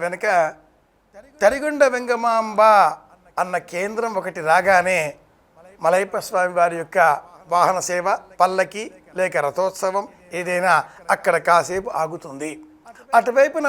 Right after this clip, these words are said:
వచ్చిన అర్చకులు స్వామివారికి తరిగొండ వెంగమాంబ హారతి అన్న పేరిట స్వామివారికి మంగళాశాసనములు అలా అర్పిస్తారు. ఈ రెండు ఒక పక్కన ఉండగా, ఈనాటి అత్యంత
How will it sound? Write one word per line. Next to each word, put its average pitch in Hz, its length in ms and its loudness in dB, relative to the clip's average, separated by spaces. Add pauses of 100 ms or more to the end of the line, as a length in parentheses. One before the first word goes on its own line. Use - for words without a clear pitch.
వచ్చిన 220 240 -4 (120)
అర్చకులు 196 480 -2 (640)
స్వామివారికి 180 720 0 (720)
తరిగొండ 262 460 2 (140)
వెంగమాంబ 214 640 -2 (840)
హారతి 175 460 0 (160)
అన్న 160 140 -6 (100)
పేరిట 160 360 -4 (440)
స్వామివారికి 160 720 -4 (460)
మంగళాశాసనములు 185 960 0 (600)
అలా 190 160 6 (140)
అర్పిస్తారు. 143 680 0 (760)
ఈ 254 40 2 (120)
రెండు 254 200 2 (160)
ఒక 247 100 2 (120)
పక్కన 240 220 -2 (120)
ఉండగా, 202 320 0 (600)
ఈనాటి 220 420 0 (200)
అత్యంత 247 400 -2